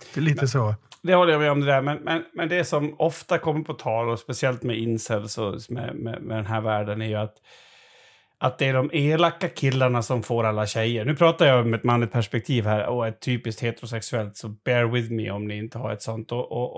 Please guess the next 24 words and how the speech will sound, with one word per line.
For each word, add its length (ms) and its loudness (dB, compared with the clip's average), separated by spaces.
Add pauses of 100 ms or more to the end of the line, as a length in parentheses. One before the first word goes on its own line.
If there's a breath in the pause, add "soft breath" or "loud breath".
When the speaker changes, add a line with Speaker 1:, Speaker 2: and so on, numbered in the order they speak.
Speaker 2:
och, 160 -4
och 140 -2
jag 160 4
skulle 280 -2
vilja, 260 -2
jag 200 2
skulle 180 -8
vilja, 220 2
Hans, 200 -2
att 120 -8
du 100 -10
förklarar 380 0
för 120 -6
mig, 140 -2
hur 160 -4
kan 180 -2
det 60 0
vara 240 2
så? 300 -12 (640)
Eller 140 -2
är 140 0
det 100 -4
inte 200 -10
så? 180 -14